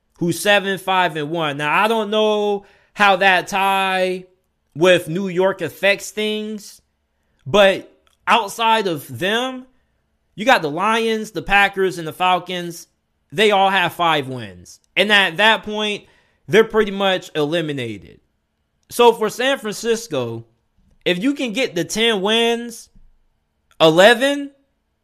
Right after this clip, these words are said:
that guarantees you a spot in the playoffs. Eleven definitely de-, guarantees you a spot in the playoffs. Ten, I, I don't really know with how Washington is playing if you don't win your division.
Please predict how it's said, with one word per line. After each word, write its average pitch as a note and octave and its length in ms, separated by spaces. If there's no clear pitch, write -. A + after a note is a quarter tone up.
that G#3 220
guarantees G3 720
you E3+ 140
a D#3 40
spot D#3+ 380
in D3 80
the C3 60
playoffs. A2+ 800
Eleven A#3 560
definitely G3 640
de-, D#3 240
guarantees E3+ 720
you D3+ 80
a D3 40
spot C#3+ 280
in B2+ 60
the B2+ 80
playoffs. A#2+ 600
Ten, A#3+ 460
I, G#3 560
I F3 160
don't G#3+ 200
really G3 280
know G3 280
with F3 260
how F#3 240
Washington E3 720
is C3 120
playing A2+ 560
if F#3 200
you F#3 120
don't F3+ 260
win E3+ 160
your E3 160
division. B2 640